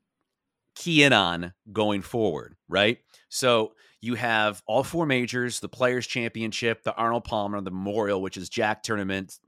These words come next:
Jack's tournament, the Quicken Loans, which is the one he hosts in D C, the Bridgestone, uh, W G C play, the, uh, um, W G C Bridgestone event, which is, used to be played at Firestone, and then the, um,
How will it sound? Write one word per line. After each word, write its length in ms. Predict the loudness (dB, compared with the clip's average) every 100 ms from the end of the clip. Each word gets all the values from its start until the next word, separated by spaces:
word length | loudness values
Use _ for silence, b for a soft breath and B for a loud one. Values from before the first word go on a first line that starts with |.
| _ 0
Jack's 300 | 2 2 -2
tournament, 400 | -4 -4 -6 -8 b b
the 80 | -8
Quicken 360 | -4 0 2 4
Loans, 340 | 4 4 -4
which 120 | -8
is 120 | -8
the 80 | -4
one 160 | -4 -4
he 180 | -4 0
hosts 400 | 0 0 -4 -6
in 120 | -4
D 180 | -4 -2
C, 420 | 0 2 0 -2 B B B B _ 0
the 340 | 4 6 4 4
Bridgestone, 680 | 2 2 2 2 4 0 -2
uh, 220 | -2 -2 0
W 340 | 0 0 -2
G 180 | -2 -4
C 500 | -4 -2 -2 -4 -6 _
play, 260 | 0 2 2 -4
the, 280 | -4 0 2
uh, 160 | 0 -4
um, 400 | -6 -6 -6 -12 _ -12 0
W 240 | 2 2
G 180 | 0 -2
C 200 | -2 -2
Bridgestone 440 | 0 0 0 -2
event, 280 | 0 -2 -4
which 200 | -10 -10
is, 180 | -12 -14 b b
used 140 | -12 -8
to 60 |
be 60 | -6
played 180 | -2 -2
at 100 | 0
Firestone, 600 | 0 2 -2 0 -2 -2 B B _
and 200 | -2 2
then 260 | 2 2 0
the, 480 | 0 0 0 -2 -6 _ B B B -4
um, 720 | 0 0 0 -2 -6 -10